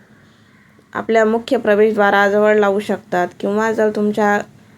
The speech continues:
घराजवळ विष्णू आणि माता लक्ष्मीचं जर मंदिर असेल तर त्या मंदिरामध्ये तुम्हाला अवश्य हा दिवा लावायचा आहे. मार्गशीर्ष महिन्यात तुम्ही कोणत्याही दिवशी हा दिवा लावू शकतात.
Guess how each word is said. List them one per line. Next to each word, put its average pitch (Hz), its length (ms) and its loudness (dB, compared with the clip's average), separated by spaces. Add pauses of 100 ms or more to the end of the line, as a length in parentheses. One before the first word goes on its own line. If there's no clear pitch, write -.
(180)
घराजवळ 214 720 2 (1120)
विष्णू 226 380 -2
आणि 202 280 0
माता 202 340 -2
लक्ष्मीचं 208 580 -2
जर 202 160 0
मंदिर 208 380 0
असेल 214 420 -2
तर 196 100 0
त्या 202 180 -2
मंदिरामध्ये 202 840 0
तुम्हाला 196 380 -4
अवश्य 214 440 -2
हा 220 180 0
दिवा 202 300 -2
लावायचा 185 480 -2
आहे. 185 280 -4
मार्गशीर्ष 202 640 -6
महिन्यात 196 320 -2 (120)
तुम्ही 190 240 -6 (760)
कोणत्याही 233 460 0
दिवशी 254 320 -2
हा 214 200 0
दिवा 190 300 0
लावू 202 240 0
शकतात. 202 480 -6